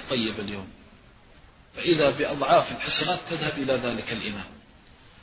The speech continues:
ثم يتكلم في المؤذن، ثم يتكلم: "هذا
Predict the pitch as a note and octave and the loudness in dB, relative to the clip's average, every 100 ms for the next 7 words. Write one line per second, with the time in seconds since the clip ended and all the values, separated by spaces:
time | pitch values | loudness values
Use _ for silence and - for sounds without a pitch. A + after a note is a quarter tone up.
0 | - - F3 F3 D#3+ - - D3+ C#3 B2+ | -18 -4 0 4 4 2 0 2 4 4
1 | - B2 A#2+ B2 A#2 A2 G#2+ E3 E3+ D#3 | 2 2 2 0 -4 -8 -8 -4 2 2
2 | D3+ D3 E3 D3+ C3+ - - - - C#3+ | 2 0 2 2 0 -4 -16 -14 0 6
3 | D#3+ D3 D3 D3+ | 6 8 6 6